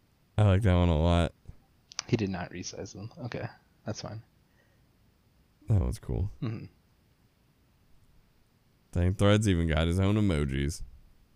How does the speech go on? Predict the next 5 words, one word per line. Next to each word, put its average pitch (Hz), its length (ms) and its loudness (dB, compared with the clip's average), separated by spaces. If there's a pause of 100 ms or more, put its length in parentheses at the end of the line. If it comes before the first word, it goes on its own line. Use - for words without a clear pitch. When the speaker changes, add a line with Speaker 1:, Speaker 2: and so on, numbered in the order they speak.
(1300)
Speaker 1:
That's - 160 -4
badass. - 600 -4 (1600)
Speaker 2:
But, 101 300 -10 (800)
anyways, 110 480 2
Speaker 1:
But 65 220 -2